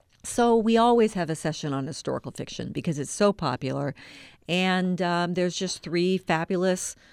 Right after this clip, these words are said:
novels on, on that one. Um, one of them is by a woman named Terry Gamble Boyer,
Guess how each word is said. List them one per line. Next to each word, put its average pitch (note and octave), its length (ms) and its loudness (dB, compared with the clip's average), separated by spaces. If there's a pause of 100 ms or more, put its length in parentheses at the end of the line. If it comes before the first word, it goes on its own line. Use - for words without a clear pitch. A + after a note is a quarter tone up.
(200)
novels F#3+ 580 -2 (140)
on, E3+ 480 0
on E3+ 220 -2
that F#3 200 -2
one. C#3 300 -4
Um, D#3+ 240 -4
one F#3 160 0
of G#3 140 0
them E3+ 240 -2
is D#3+ 400 -4 (420)
by E3+ 200 4
a E3+ 80 4
woman F3+ 240 2
named E3 200 0
Terry E3+ 520 4 (100)
Gamble D#3+ 480 0
Boyer, D#3+ 580 4